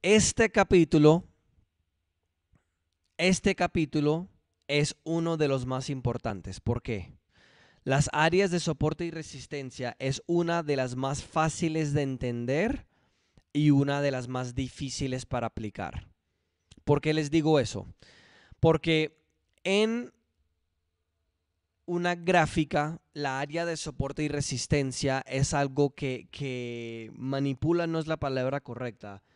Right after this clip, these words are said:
Em, déjame buscar la palabra para que, para que podamos entendernos. Ah, mes-,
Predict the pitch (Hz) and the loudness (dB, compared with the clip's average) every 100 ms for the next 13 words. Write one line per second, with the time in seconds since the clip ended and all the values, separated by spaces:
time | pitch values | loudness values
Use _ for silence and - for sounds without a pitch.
0 | _ _ _ - 127 127 123 123 120 120 | _ _ _ -14 -12 -10 -10 -12 -14 -16
1 | 117 110 _ _ _ _ _ _ _ _ | -18 -20 _ _ _ _ _ _ _ _
2 | _ _ _ _ 127 135 135 139 120 - | _ _ _ _ -12 -10 -8 -8 -8 -10
3 | 127 131 123 110 113 113 123 131 127 - | -8 -8 -8 -8 -8 -6 -6 -6 -8 -12
4 | - - 107 110 - 110 110 - 113 107 | -12 -10 -10 -12 -12 -10 -10 -12 -12 -12
5 | 120 - 110 110 113 123 123 - - - | -16 -14 -12 -10 -10 -10 -10 -14 -18 -20
6 | - - - - _ _ - 113 110 110 | -20 -20 -20 -20 _ _ -18 -16 -14 -12
7 | 113 101 101 98 - - _ _ _ _ | -12 -14 -16 -18 -20 -20 _ _ _ _
8 | _ _ _ _ _ _ _ _ _ 117 | _ _ _ _ _ _ _ _ _ -12
9 | 113 120 120 127 131 131 - | -12 -10 -8 -6 -6 -8 -12